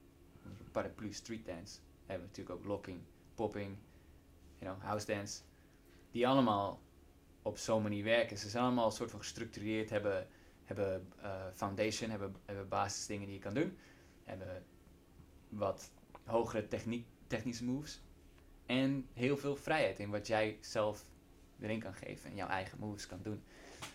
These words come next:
Eh, en ontwikkelen. En die dan tegenover elkaar zetten en dan daar weer verder mee innoveren. En, en dat is zo,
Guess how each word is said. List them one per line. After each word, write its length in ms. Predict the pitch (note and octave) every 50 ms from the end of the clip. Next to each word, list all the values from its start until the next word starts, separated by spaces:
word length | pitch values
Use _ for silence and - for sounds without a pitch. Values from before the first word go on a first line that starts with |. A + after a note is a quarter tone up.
| - - - - -
Eh, 220 | - G#2 G2+ G#2 G#2+
en 100 | A2 G#2
ontwikkelen. 400 | G2+ G#2+ D3+ E3 D#3+ F#2+ D#2+ - - - - - - - - - - - - - - - - - - - - - -
En 160 | C#3+ C#3+ C#3
die 120 | D3 D3+
dan 340 | C3 A#2+ A2+ G#2+ G#2 G#2 G#2+ - - - - - - - -
tegenover 480 | - C3+ A#2+ - A2+ A2+ G#2+ G2+ - -
elkaar 340 | G#2+ F#2 - G#2 F#2+ F#2 -
zetten 440 | - - G2 F#2 - G2 F#2 - - - - -
en 160 | - F#2+ F#2+
dan 340 | F#2+ F#2+ F#2 F#2 F#2+ F#2+ F#2 -
daar 340 | - G2 F#2+ G2 F#2+ F#2 F#2
weer 360 | G2+ G2 F#2+ F#2 F#2 F#2 - - - - - - - - - - - - - - - - - - - - -
verder 340 | D3 D3 B2+ G2+ E2+ - - - - - - -
mee 220 | G#2+ G2 F2+ -
innoveren. 520 | G2 G2 F#2+ - - G2+ F2+ E2 E2 - - - - - - - - - - - - - -
En, 160 | - - -
en 120 | A2 A2+
dat 140 | C3+ F3 E3+
is 80 | - -
zo, 200 | C#3 B2 -